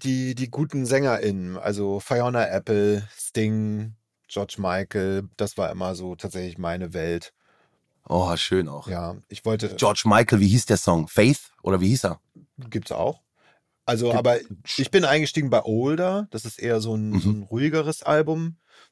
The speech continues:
Speaker 1: wo er sich auch viele Jahre für Zeit gelassen hat. Ich glaub, das ist so die Platte, das war die erste, die ich so ganz alleine selber für mich entdeckt hab, sozusagen in Anführungsstrichen, weil ich mit ihm ein Interview auf M T V gesehen hab.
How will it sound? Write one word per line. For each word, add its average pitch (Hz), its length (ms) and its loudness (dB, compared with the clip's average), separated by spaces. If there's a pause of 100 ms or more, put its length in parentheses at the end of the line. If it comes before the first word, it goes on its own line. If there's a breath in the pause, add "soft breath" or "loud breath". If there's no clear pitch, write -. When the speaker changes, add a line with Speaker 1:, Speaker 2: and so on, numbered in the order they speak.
Speaker 1:
wo 110 80 -2
er 104 60 -4
sich 107 200 -10
auch 104 80 -10
viele 110 220 -6
Jahre 107 340 0
für 107 140 -12
Zeit 120 260 -2
gelassen 120 220 -4
hat. 117 60 -4
Ich 110 60 -8
glaub, 135 160 2
das 185 160 0
ist - 140 -12
so 180 100 -2
die 170 120 -4
Platte, 165 400 2 (320 loud breath)
das 147 200 -4
war 147 80 2
die 143 120 0
erste, 151 400 -2
die 135 180 -8
ich - 100 -12
so 131 160 -8 (220)
ganz 147 260 2
alleine 135 520 4
selber 139 500 6
für - 160 -2
mich 147 340 -2
entdeckt 117 420 0
hab, 131 140 -2
sozusagen 123 500 0
in 120 60 -6
Anführungsstrichen, 123 520 -6 (240 soft breath)
weil 120 180 2
ich 131 100 -6
mit 127 120 -4
ihm 123 220 -4
ein - 20 -8
Interview 127 480 -2
auf - 160 -6
M 117 100 -6
T 117 120 -12
V 117 420 -6
gesehen 87 340 -10
hab. - 160 -14